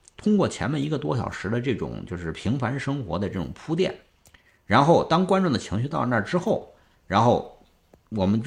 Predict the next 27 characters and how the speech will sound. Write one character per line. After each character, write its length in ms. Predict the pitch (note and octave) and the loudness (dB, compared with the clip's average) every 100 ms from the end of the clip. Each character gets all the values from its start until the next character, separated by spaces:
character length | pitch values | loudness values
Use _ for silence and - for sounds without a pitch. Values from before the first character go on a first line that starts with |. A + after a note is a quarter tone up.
| - | -2
我 160 | G2+ G2 | 2 4
们 120 | D3+ | 4
终 220 | G3+ G3+ | 6 6
于 160 | G2 F#2+ | 4 2
就 140 | A2 | 0
是 80 | F#2 | 0
看 260 | - A2+ F2+ | 0 0 0
到 140 | A#1+ | -2
了 100 | D2 | -4
一 120 | F2+ | -2
个 120 | G#2+ | -2
就 140 | E2+ F#2 | -2 -2
是 80 | F2 | -4
所 180 | C#2+ | -6
谓 140 | F2 F#2+ | -4 -4
的 100 | E2 | -4
叫 200 | F2 D#2 | -2 -4
做 100 | D2 | -4
情 260 | - F2+ | -6 -6
绪 140 | A#2 C3 | -4 -4
释 180 | - B2+ | -4 -4
放 220 | C3 D#2+ | -2 -4
的 80 | F2+ | -6
这 60 | |
么 100 | D2+ | -6
一 120 | E2 | -4
个， 80 | F2+ | -4